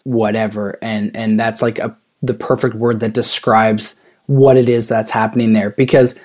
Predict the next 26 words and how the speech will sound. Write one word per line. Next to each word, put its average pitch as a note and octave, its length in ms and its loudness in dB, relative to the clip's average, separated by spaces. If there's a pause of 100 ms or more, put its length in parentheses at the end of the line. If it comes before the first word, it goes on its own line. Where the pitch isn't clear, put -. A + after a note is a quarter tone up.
(520)
what E3+ 280 6
you F3+ 160 8
run D#3+ 220 6
into, C#3 640 6
and C#3 160 0
I D3+ 80 4
run E3 160 6
into D3 160 2
this C#3 180 2
all C3+ 100 6
the C3+ 60 4
time C#3 300 0
with, B2+ 220 0
s-, - 220 -10 (100)
you B2 180 -2
know, A#2+ 160 0
s-, - 220 -10
working C#3+ 380 2
with B2+ 80 2
Laravel A#2+ 420 2
and A#2+ 120 -4
working B2 280 -2
with A#2+ 120 -4
Active A2+ 320 -2
Record, B2 360 2
is A2+ 280 -4